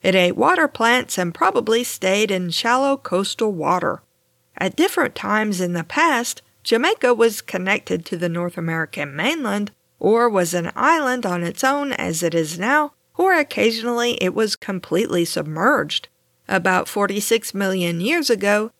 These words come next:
it submerged as sea levels rose, and that was the end of Pesosiren as far as we know.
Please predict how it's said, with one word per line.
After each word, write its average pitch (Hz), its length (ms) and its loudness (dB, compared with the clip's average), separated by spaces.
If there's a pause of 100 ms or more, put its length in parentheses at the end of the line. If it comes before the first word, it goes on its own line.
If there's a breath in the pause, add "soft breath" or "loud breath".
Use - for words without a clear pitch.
it - 220 -2
submerged 240 720 2
as 233 180 2
sea 214 260 2
levels 180 480 2
rose, 170 440 0 (240)
and 254 320 2
that 202 240 2
was 214 200 0
the - 200 -6
end 175 200 -2
of 175 220 -2
Pesosiren 208 1000 2
as 277 200 -2
far 180 280 0
as 160 160 -2
we 151 180 -6
know. 180 400 -2